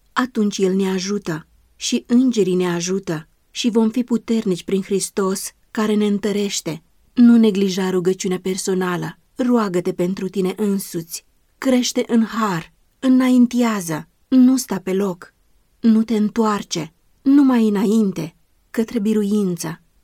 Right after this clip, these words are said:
Curaj în Domnul, scumpul meu băiat. Bătălia cu vrăjmașul va mai dura doar puțin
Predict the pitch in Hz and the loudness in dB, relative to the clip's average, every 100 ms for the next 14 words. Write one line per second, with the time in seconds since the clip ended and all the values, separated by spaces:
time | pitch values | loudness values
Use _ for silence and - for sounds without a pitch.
0 | _ 277 247 233 214 190 180 175 202 196 | _ 0 2 2 -2 -2 -2 0 0 0
1 | 175 165 165 - 202 185 175 175 175 170 | -2 -4 -6 -6 -4 -4 -2 -2 0 -2
2 | 180 175 165 - _ _ _ _ _ 214 | -2 -4 -10 -20 _ _ _ _ _ 0
3 | 202 214 208 226 254 240 196 196 180 185 | 2 2 2 2 0 0 0 2 0 0
4 | 196 220 - 160 165 _ _ _ 185 208 | -2 -4 -6 -8 -10 _ _ _ -4 0
5 | 214 208 185 196 190 190 - _ _ - | 0 -2 -2 -2 -2 -6 -12 _ _ -8
6 | 190 220 233 247 233 226 - 180 165 | -2 0 0 -2 -6 -6 -4 -4 -4